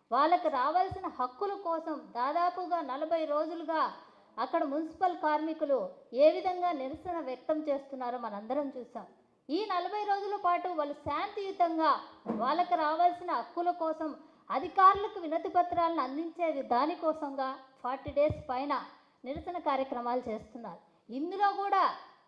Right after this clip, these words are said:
మ-, ఆ మున్సిపల్ కార్మికుల యొక్క మానవత్వాన్ని మనం నిజంగా పొగడాల్సిన పరిస్థితి. కారణం ఏంటంటే వాళ్ళు నిరసన చేస్తూ వాళ్ళ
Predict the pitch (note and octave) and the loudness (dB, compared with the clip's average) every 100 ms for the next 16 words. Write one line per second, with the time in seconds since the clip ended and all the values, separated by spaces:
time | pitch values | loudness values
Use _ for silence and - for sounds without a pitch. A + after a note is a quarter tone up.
0 | G#3 A#3 C#4 - B3 C#4 B3+ E4 - G#4+ | -8 -2 -2 4 6 6 6 2 2 0
1 | G#4 G4+ F4 F4 F4 F4 D#4+ D#4 D#4 D4+ | 2 4 4 2 -4 0 0 0 2 4
2 | D4+ D4 A#3+ A#3 D4 G4+ G4+ G4+ G4 F#4 | 4 -2 -4 0 4 4 4 2 -2 -4
3 | F#4+ E4 D4+ C4+ C#4 G4+ G#4 G#4 D#4 E4 | -4 -4 -4 -4 -2 -2 -2 0 0 2
4 | F4 F4 E4+ D#4+ C#4 D4+ - C#4+ E3 - | 2 2 -2 -2 0 0 -4 -6 -8 -14
5 | _ _ _ C#4 E4+ F#4+ F#4+ D#4 B3 A#3+ | _ _ _ 2 2 0 -2 -2 -2 -4
6 | G#3+ C#4 F4+ - - - _ A3+ C#4 D4 | -2 0 0 -2 -20 -20 _ 2 4 4
7 | A#3 C4+ - - G#4+ F#4+ F4+ - - F#4 | 2 2 2 -2 -4 -2 -4 -4 -6 -6
8 | A4 - G3+ A#3 C4+ F#4+ G#4 G4+ D4+ | -6 -10 -6 2 4 4 4 4 2